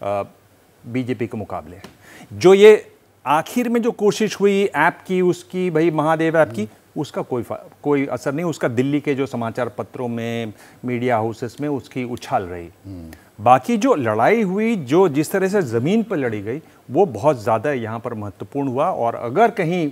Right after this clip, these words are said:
Speaker 1: कुछ फेरबदल होती है,
Speaker 2: हम्म।
Speaker 1: हम, मेरे आंकड़े में, जो हमारे चैनल का भी <laughs> आंकड़ा है, तो उसमें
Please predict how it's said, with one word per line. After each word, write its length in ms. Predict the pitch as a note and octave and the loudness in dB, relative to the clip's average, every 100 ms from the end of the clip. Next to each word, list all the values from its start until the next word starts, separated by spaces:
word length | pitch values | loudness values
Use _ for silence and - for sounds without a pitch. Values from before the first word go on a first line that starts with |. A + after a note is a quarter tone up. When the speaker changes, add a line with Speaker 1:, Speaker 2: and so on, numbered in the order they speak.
| - | -6
Speaker 1:
कुछ 120 | D3 | -10
फेरबदल 500 | - C#3+ B2+ B2 C#3 | -4 -2 -2 -2 -4
होती 360 | A#2 A#2 D#3 C#3+ | -4 -4 -2 -2
है, 140 | A2+ | -2
Speaker 2:
हम्म। 360 | G#2+ - F#2 F2 | -6 -14 -18 -8
Speaker 1:
हम, 60 | B2 | -4
मेरे 300 | A#2 B2+ B2 | -2 0 -2
आंकड़े 380 | A#2 A2+ A#2+ | -4 -6 -6
में, 200 | A#2 C3 | -4 -6
जो 120 | B2+ B2+ | -6 -6
हमारे 320 | A2 G#2+ A2+ | -4 -4 -4
चैनल 280 | C3 C3+ C#3+ | -4 -4 0
का 140 | D3 | -2
भी 120 | B2+ - | -2 -4
<laughs> 60 | |
आंकड़ा 340 | D3+ - B2 F#2+ | -4 -2 -4 -2
है, 220 | A#2+ F#3 - - - | -6 -8 -16 -10 -2
तो 100 | F3+ | 0
उसमें 540 | F3 E3+ G3 G#3 | 0 -2 0 0